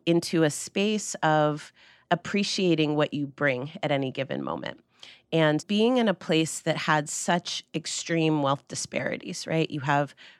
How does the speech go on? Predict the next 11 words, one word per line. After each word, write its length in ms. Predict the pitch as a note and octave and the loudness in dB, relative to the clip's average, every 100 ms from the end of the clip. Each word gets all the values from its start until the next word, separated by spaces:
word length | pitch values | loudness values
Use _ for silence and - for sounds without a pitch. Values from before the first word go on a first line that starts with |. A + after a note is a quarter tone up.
| _ E3+ | _ 0
really, 520 | G#3 A3 F#3+ D#3+ D3+ | 4 6 6 4 4
really 400 | D#3 E3 D3 C#3 | 4 6 4 2
wealthy 440 | C#3 C#3+ - C#3 | 2 2 0 -6
people. 480 | - C3+ - - - | -2 -4 -4 -6 -6
For 180 | - D#3+ | -4 -4
example, 640 | D3 D3 D3 D3 C#3+ C#3+ - - - - | -2 -2 0 2 2 2 -4 -20 -20 -8
you 100 | F3+ | 0
know, 260 | D#3+ C#3+ - | 4 4 2
I, 220 | D3+ D3 - | 2 0 -2
growing 340 | - E3 D#3+ D#3 | 2 4 4 4
up, 220 | D3+ | 2